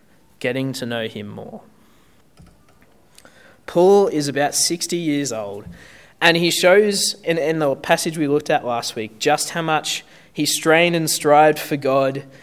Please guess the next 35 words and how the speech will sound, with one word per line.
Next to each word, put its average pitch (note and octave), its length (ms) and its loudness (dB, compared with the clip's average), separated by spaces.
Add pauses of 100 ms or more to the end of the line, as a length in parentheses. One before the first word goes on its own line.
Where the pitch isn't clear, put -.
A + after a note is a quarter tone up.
(160)
how A#2+ 140 -6
zealous D3 460 2
he C#3 120 -4
was C3+ 340 2
as C3+ 180 -6
a C3+ 60 -6
Jew. B2 480 -4 (2250)
And C#3+ 120 -2
now E3+ 220 4
he's, F3 400 0 (220)
for - 160 -4
h-, - 260 -6
the D#3 120 0
other E3+ 160 6
half D3 220 -2
of C3+ 100 -10
his B2 180 -6
life, A2+ 260 -6
he's A#2+ 140 -14
been C3 180 -10
a A#2+ 60 -14
Christian. - 420 -16 (800)
He's D3 160 -6
been C#3 140 -6
shipwrecked, E3+ 800 -2 (180)
beaten, D#3+ 500 -4 (160)
mocked, D3+ 720 -6 (100)
scorned, E3 800 0
imprisoned. D#3 920 -6 (160)
His A#2 160 -10
friends D3+ 420 -4
have C#3+ 180 -6
diso-, B2 360 -6 (160)
disowned B2 480 -8
him. - 200 -20